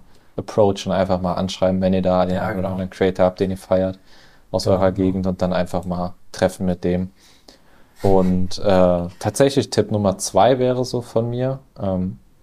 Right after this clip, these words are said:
Speaker 1: guckt mal, ob's bei euch in der Stadt so Fotografiegruppen oder Netzwerke gibt.
Speaker 2: Stimmt, ja.
Speaker 1: Ähm, zum Beispiel hier in Frankfurt haben wir die F F M Collective,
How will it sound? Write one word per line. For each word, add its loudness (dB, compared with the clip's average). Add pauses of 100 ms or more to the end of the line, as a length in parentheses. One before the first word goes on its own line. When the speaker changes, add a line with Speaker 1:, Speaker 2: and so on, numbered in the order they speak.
Speaker 1:
guckt -2
mal, 4
ob's 0
bei 4
euch 2
in -4
der 2
Stadt 0
so 0
Fotografiegruppen -8
oder -8
Netzwerke -4
gibt. -6 (480)
Speaker 2:
Stimmt, -4
ja. 4
Speaker 1:
Ähm, -4 (280)
zum 0
Beispiel 2
hier 0
in -2
Frankfurt -2
haben 0
wir -2
die -4
F -6
F -4
M -4
Collective, 0